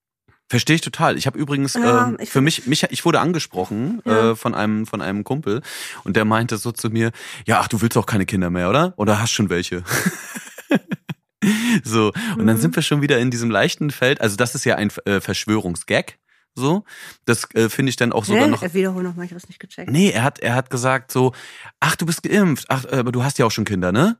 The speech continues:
Speaker 1: Oder willst
Speaker 2: Ach so,
Speaker 1: keine?
Speaker 2: weil, weil dieses, diese, diese, diese, weil es eine Zeit lang rumging, dass man um-, unfruchtbar
Speaker 1: Yes,
Speaker 2: wird und
Speaker 1: genau,
Speaker 2: so weiter,
Speaker 1: genau.
Speaker 2: ne? Ja.
Speaker 1: Und dann hab ich drüber nachgedacht, ich hatte wirklich in den letzten Jahren, also auch schon vor Corona,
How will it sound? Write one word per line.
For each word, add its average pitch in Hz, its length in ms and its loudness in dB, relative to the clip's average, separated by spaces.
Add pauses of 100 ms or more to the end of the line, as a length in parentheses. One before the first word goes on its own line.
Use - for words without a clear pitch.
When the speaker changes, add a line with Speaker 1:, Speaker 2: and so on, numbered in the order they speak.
Speaker 1:
Oder 120 180 6
willst 117 160 4
Speaker 2:
Ach 247 80 0
so, - 120 0
Speaker 1:
keine? 285 120 4
Speaker 2:
weil, 220 240 2
weil 240 220 4
dieses, 233 260 -2
diese, 214 380 -4
diese, 208 280 -4
diese, 202 320 -4 (320)
weil 214 120 2
es 208 100 -2
eine 202 80 -2
Zeit 214 140 -2
lang 220 100 0
rumging, 220 240 2
dass 220 140 -4
man 180 100 0
um-, 220 180 2
unfruchtbar 196 560 0
Speaker 1:
Yes, 160 260 0
Speaker 2:
wird - 20 -10
und 170 100 -6
Speaker 1:
genau, 113 220 4
Speaker 2:
so 101 80 4
weiter, 85 80 -2
Speaker 1:
genau. 123 220 4
Speaker 2:
ne? - 100 -10
Ja. 175 220 -6
Speaker 1:
Und 123 200 2
dann 175 260 4
hab 185 140 -2
ich 165 120 -8
drüber 147 220 2
nachgedacht, 117 600 0
ich - 120 -6
hatte 123 220 -2
wirklich 139 280 -2
in 120 80 0
den 120 100 2
letzten 123 300 -2
Jahren, 117 320 2
also 101 200 0
auch 80 120 -2
schon 95 160 -4
vor 127 240 2
Corona, 90 560 0